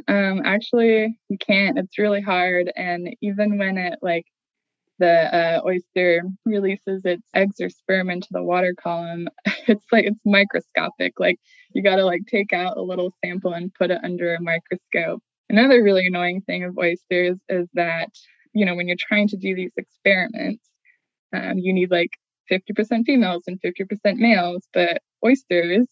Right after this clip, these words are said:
uh, are actually three quarters of them, I believe, are male when they're around that, like, young age, maybe, like, a year or two old. So most of them start off male, and then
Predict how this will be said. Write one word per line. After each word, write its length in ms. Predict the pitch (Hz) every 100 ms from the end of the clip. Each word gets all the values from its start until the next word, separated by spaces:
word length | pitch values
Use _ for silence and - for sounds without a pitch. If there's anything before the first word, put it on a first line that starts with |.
| -
uh, 220 | 190 180 185
are 140 | 185
actually 600 | - 190 - - 185 180 190 _ _ _ _ -
three 160 | 240
quarters 460 | 233 - 214 208 202
of 120 | 185
them, 460 | 180 165 160 190 269 - _ _ _ _ _
I 80 | 208
believe, 480 | 190 196 185 190 185 -
are 440 | 180 175 175 175 196 _ -
male 800 | 185 185 202 185 - 180 202 285 - _ -
when 600 | 190 185 180 180 175 190 - -
they're 240 | 180 175
around 360 | 180 175 175 175
that, 200 | 175 -
like, 260 | 170 - -
young 380 | 185 180 185 185
age, 520 | 180 175 208 247 - _ _ _ _ _ -
maybe, 280 | 185 180 180
like, 280 | 175 - -
a 40 |
year 340 | 196 180 175 175
or 100 | 180
two 280 | - 208 208
old. 320 | 220 226 233 269 _ _ _ _ _
So 120 | 190
most 340 | 196 226 285 -
of 80 |
them 220 | 214 202 208
start 280 | - 196
off 160 | 180 185
male, 420 | 196 180 160 175 233 -
and 100 | 196
then 260 | 180 175